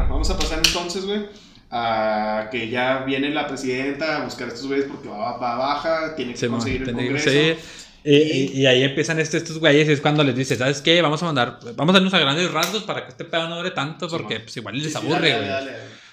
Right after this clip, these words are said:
Speaker 2: Este, esta morra va a hacer, tiene un plan, güey, con los de la nasa, que es enviar a... a
Speaker 1: Se junta con este
Speaker 2: a
Speaker 1: vato
Speaker 2: ver.
Speaker 1: de Elon Musk.
Speaker 2: ¿Cómo se llama este güey?
Speaker 1: <laughs>
Speaker 2: A Ron Perlman, güey. A ver,
Speaker 1: Simón.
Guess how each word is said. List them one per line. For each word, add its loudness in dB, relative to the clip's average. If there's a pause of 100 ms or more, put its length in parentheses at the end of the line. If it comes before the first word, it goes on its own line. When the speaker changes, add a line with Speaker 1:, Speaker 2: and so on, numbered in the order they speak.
(120)
Speaker 2:
Este, 2 (200)
esta 0
morra 6
va 4
a 4
hacer, 2
tiene 0
un -2
plan, 2
güey, -2
con -6
los -2
de -2
la -6
nasa, -4 (200)
que -2
es -4
enviar 2
a... 2 (200)
a -2
Speaker 1:
Se -8
junta -6
con -6
este -8
Speaker 2:
a -4
Speaker 1:
vato 2
Speaker 2:
ver. 0
Speaker 1:
de -6
Elon -10
Musk. -10 (360)
Speaker 2:
¿Cómo -12
se -4
llama 0
este 0
güey? 2
Speaker 1:
<laughs> 0
Speaker 2:
A 6
Ron 4
Perlman, -2
güey. -14 (560)
A -4
ver, -4
Speaker 1:
Simón. -4